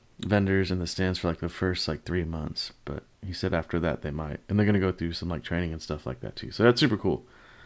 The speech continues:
I hope actually everyone is back at the stadium and all the concessions are back to where they were, and fans will be happy.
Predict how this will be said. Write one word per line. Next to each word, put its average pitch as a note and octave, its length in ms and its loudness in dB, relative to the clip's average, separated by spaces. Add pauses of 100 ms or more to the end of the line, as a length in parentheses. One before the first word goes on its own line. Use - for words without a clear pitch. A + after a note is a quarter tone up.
(260)
I - 40 -8
hope G2 180 2
actually G2 420 2
everyone G2 520 0
is F#2 140 -2
back F#2+ 280 2
at E2 60 -6
the F2 80 -4
stadium F#2 600 0 (1160)
and F2 360 -4
all F2+ 180 2
the F2 60 -2
concessions F2+ 800 -4
are F2+ 140 -2
back F2 360 -2
to F#2 140 -6
where F2 160 -2
they F2 120 -2
were, F2 440 -4 (160)
and D2+ 440 -12 (640)
fans F#2 280 -4
will F2 80 -8
be F2 140 -2
happy. D#2+ 400 -4